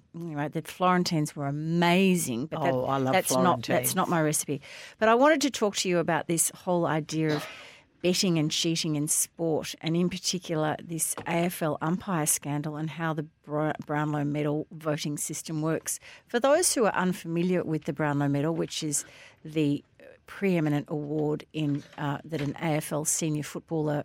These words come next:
Speaker 1: um, can receive, and it's always awarded on the Monday or sometimes Sunday night before the grand final. Uh,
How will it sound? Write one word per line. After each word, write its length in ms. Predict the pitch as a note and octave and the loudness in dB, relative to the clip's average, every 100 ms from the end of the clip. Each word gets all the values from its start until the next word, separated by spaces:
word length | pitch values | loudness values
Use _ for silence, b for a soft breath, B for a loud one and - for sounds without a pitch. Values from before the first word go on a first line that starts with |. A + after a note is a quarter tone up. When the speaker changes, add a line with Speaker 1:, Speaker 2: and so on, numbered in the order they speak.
| - - | -6 -6
Speaker 1:
um, 300 | D3+ C#3+ - | -4 -4 -8
can 200 | E3+ C#3 | -6 -4
receive, 600 | C#3+ - E3 D#3 A#3+ - B B B B B | -2 -2 0 0 -2 -4 B B B B B
and 340 | E3+ E3+ D#3 D#3 | -2 2 2 0
it's 180 | - - | -4 -2
always 400 | G3+ G3+ E3 E3 | 2 4 4 2
awarded 420 | D3 D3+ D3+ D3+ | 0 0 0 0
on 240 | - D3+ | -2 0
the 200 | D3 C#3+ - - | 0 -4 -8 -12
Monday 540 | E3 D#3 D#3+ D#3 C#3 D#3+ | -6 0 0 2 0 2
or 160 | G#3+ A3 | 2 2
sometimes 420 | E3 C#3+ C#3+ C#3 | 0 -2 -4 -2
Sunday 320 | D3+ C#3+ C#3 | -2 -2 0
night 260 | C#3+ C#3 - | 0 0 -4
before 500 | D3+ - D#3 D3 D3 | -8 -2 -2 0 -2
the 100 | D3 | -4
grand 300 | D3+ C#3+ C#3+ | -2 -2 -2
final. 500 | D3 C#3+ C#3+ F3+ - B B B B B E3 | -2 -2 -2 -4 -10 B B B B B -2
Uh, 240 | F3 | 2